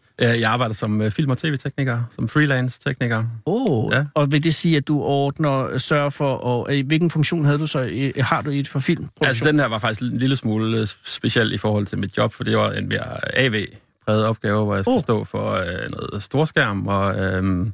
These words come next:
Speaker 1: og en, øh, mikrofon sat op til en, øhm, til et, øh, større ledermøde for en dansk, stor dansk virksomhed.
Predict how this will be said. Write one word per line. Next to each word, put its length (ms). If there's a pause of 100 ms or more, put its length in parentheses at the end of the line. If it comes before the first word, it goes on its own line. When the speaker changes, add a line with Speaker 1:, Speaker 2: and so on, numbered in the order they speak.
Speaker 1:
og 160
en, 180
øh, 160
mikrofon 520
sat 260
op 140 (200)
til 240
en, 120
øhm, 640 (140)
til 140
et, 140
øh, 180
større 320
ledermøde 440
for 200
en 140
dansk, 460
stor 160
dansk 240
virksomhed. 400